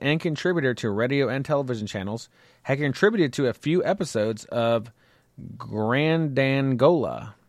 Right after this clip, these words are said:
And in the coming months of her collaboration was to take on a periodic character. The news of her murder shocked but did not silence us. Daria will remain with us on Bailou Blue. Okay.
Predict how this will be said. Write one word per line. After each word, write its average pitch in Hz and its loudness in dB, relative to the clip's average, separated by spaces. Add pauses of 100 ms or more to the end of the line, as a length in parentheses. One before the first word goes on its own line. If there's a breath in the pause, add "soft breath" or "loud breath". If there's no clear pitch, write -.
(720)
And 127 2
in 143 4
the 139 4
coming 185 2
months 135 2
of - -6
her 113 -4
collaboration 117 0 (260 soft breath)
was 123 2
to 120 -8
take 147 0
on 131 0
a 123 0 (360)
periodic 160 4
character. 139 0 (480 soft breath)
The 131 -2
news 175 4
of 175 0
her 160 2
murder 117 0
shocked 143 0
but 113 -2
did 120 -4
not 147 0
silence 196 0
us. 67 -8
Daria 147 4
will 139 2
remain 113 -2
with 107 -4
us 107 -4 (260)
on 107 -4
Bailou 92 -6
Blue. 147 0 (420)
Okay. - -10